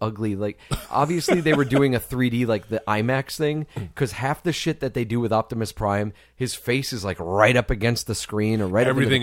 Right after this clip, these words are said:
Speaker 2: is,
Speaker 1: camera.
Speaker 2: like, in your
Speaker 1: His
Speaker 2: face.
Speaker 1: hand is in your face. Like, they really try to do, like, the, the,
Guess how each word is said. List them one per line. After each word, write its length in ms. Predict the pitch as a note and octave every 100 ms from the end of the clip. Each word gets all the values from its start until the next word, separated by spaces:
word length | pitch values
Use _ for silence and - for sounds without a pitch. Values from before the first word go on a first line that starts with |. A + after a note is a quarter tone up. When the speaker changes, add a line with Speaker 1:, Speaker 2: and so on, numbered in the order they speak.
| B2
Speaker 2:
is, 60 |
Speaker 1:
camera. 160 | G#2+ A2
Speaker 2:
like, 120 | G#2+
in 240 | A#2 G#2 G#2
your 80 | B2+
Speaker 1:
His 100 | F#2+
Speaker 2:
face. 120 | F#2
Speaker 1:
hand 320 | B2 C3 C3
is 100 | B2
in 140 | A#2+ B2
your 120 | A#2+
face. 500 | - - A#2 A#2 -
Like, 220 | A2+ G2+ - - -
they 120 | C3+
really 460 | B2+ D3+ G#3+ F#3 D3
try 240 | - E3 C#3
to 80 | A#2+
do, 160 | C3
like, 220 | B2 G#2+
the, 180 | A2+ G#2
the, 180 | G2+